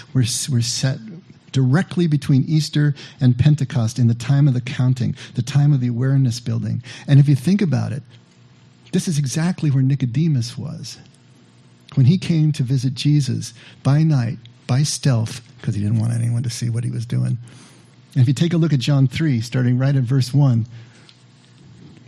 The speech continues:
let's see how John puts it. "Now there was a man of the Pharisees named Nicodemus, a ruler of the Jews. And this man came to Jesus by night and said to him,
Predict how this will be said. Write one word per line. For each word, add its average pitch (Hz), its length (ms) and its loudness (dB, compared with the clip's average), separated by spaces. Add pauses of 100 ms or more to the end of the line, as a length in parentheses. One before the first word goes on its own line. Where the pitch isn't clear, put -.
(600)
let's 160 140 -2
see 190 80 0
how 139 120 6
John 123 280 0
puts 113 240 -4
it. 151 140 -10 (920)
"Now 139 120 4
there 156 100 4
was 156 160 4
a - 20 8
man 156 160 8
of 151 80 6
the 143 60 4
Pharisees 143 520 0
named 135 140 6
Nicodemus, 139 580 2 (460)
a 147 80 4
ruler 202 360 4
of 170 100 2
the 165 80 4
Jews. 147 480 0 (320)
And 131 120 6
this 170 200 0
man 156 200 4
came 151 260 4
to 139 60 0
Jesus 131 380 0
by 131 140 0
night 139 260 2
and 123 140 2
said 147 180 0
to 139 60 0
him, 127 240 4